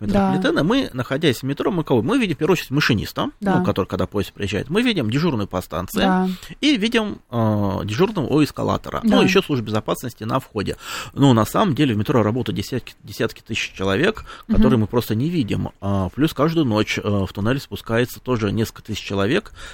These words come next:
Speaker 2: а, для осмотра всех путей, оборудования, контроля, каких-то ремонтных работ,
Speaker 1: То есть не
Speaker 2: там,
Speaker 1: проезжают
Speaker 2: замене.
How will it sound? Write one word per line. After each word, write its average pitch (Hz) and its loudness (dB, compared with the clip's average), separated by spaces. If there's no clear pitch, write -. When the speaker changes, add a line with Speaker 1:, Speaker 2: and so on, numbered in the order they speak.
Speaker 2:
а, 104 2
для 139 2
осмотра 127 0
всех - -6
путей, 101 -2
оборудования, 110 2
контроля, 110 2
каких-то - -6
ремонтных 113 0
работ, 101 0
Speaker 1:
То 110 -2
есть - -2
не 226 6
Speaker 2:
там, - 0
Speaker 1:
проезжают 226 6
Speaker 2:
замене. 233 2